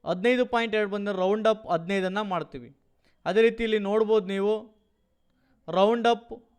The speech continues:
ಹದಿನೈದನ್ನು ತಗೊಂಡಿರುವಂಥದ್ದು, ರೌಂಡ್ ಅಪ್ ಹದಿನೈದನ್ನು ತಗೊಂಡಿರುವಂಥದ್ದು. ಇದು ಇಪ್ಪತ್ತರ ಗ್ರೇಡ್‌ನಲ್ಲಿ ನೋಡಿದಾಗ ಹದಿನೈದು ನಮಗೆ ಎ ಗ್ರೇಡ್‌ನಲ್ಲಿರುವಂಥದ್ದು. ಹಾಗಾಗಿ ಎ ಅನ್ನು ನಮೂದು ಮಾಡ್ಕೊಂಡ್ವಿ.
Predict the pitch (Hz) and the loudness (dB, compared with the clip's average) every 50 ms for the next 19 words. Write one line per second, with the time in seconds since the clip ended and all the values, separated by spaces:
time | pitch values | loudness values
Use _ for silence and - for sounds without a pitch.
0 | _ _ _ _ - 165 175 180 190 220 220 196 208 202 214 208 208 208 - 196 | _ _ _ _ -4 -4 -4 -2 0 0 0 0 0 -2 -4 -4 -4 -6 -6 -6
1 | 190 180 170 160 151 143 131 - 131 123 120 - 156 151 147 165 185 190 196 196 | -6 -4 -4 -4 -4 -6 -8 -10 -14 -14 -14 -18 -10 -6 -6 -6 -6 -4 -4 -4
2 | 220 220 226 180 165 160 160 185 180 170 165 170 185 - 170 156 151 147 139 135 | -4 -4 -4 -8 -8 -6 -6 -6 -6 -6 -6 -8 -8 -6 -6 -6 -6 -8 -10 -10
3 | 127 123 - - 123 120 - - - _ _ _ _ _ _ - 208 233 214 254 | -12 -12 -12 -14 -16 -16 -18 -20 -20 _ _ _ _ _ _ -8 -6 0 4 6
4 | 240 220 214 220 226 - _ _ _ _ _ _ 190 208 208 - _ - 262 247 | 6 6 4 2 -4 -12 _ _ _ _ _ _ -8 -8 -8 -4 _ 0 0 0
5 | 247 247 247 254 240 208 196 208 220 233 233 220 226 233 226 220 214 208 208 202 | 2 2 2 2 2 0 2 4 4 4 4 2 0 -2 -2 -2 -2 -2 -2 0
6 | 202 208 190 214 214 220 220 - - _ _ - 160 180 208 220 226 226 226 220 | 0 0 0 0 -2 -2 -4 -8 -14 _ _ -4 -2 -2 -2 -2 0 -2 0 0
7 | 214 220 208 202 202 196 202 196 220 214 196 180 180 220 _ _ _ _ _ _ | -2 -2 -2 -4 -4 -4 -2 0 2 2 2 0 -4 -10 _ _ _ _ _ _
8 | _ _ _ _ _ _ _ _ _ _ _ _ _ _ _ _ _ _ _ _ | _ _ _ _ _ _ _ _ _ _ _ _ _ _ _ _ _ _ _ _
9 | _ _ _ _ _ _ _ _ - 175 196 220 240 240 226 - - _ _ _ | _ _ _ _ _ _ _ _ -2 2 4 4 4 4 2 -2 -8 _ _ _
10 | _ _ - 160 180 202 208 196 208 208 202 196 180 180 170 165 156 139 143 135 | _ _ -12 -4 -2 -2 0 0 -2 -2 -2 -2 -2 -2 -2 -4 -4 -6 -8 -10
11 | 131 120 - - _ _ _ _ _ _ _ _ _ _ _ _ _ _ _ _ | -8 -12 -16 -18 _ _ _ _ _ _ _ _ _ _ _ _ _ _ _ _
12 | _ _ - 185 214 214 233 233 220 220 220 214 208 214 226 233 233 226 226 214 | _ _ -4 -2 2 2 2 2 2 0 -2 2 4 6 8 8 8 6 4 2
13 | 214 208 196 185 180 185 196 196 202 196 190 185 180 180 185 180 180 180 185 196 | 0 0 -2 -2 -2 -6 -4 -4 -4 -4 -4 -4 -4 -6 -6 -8 -8 -6 -6 -6
14 | 208 208 - - _ | -6 -6 -8 -14 _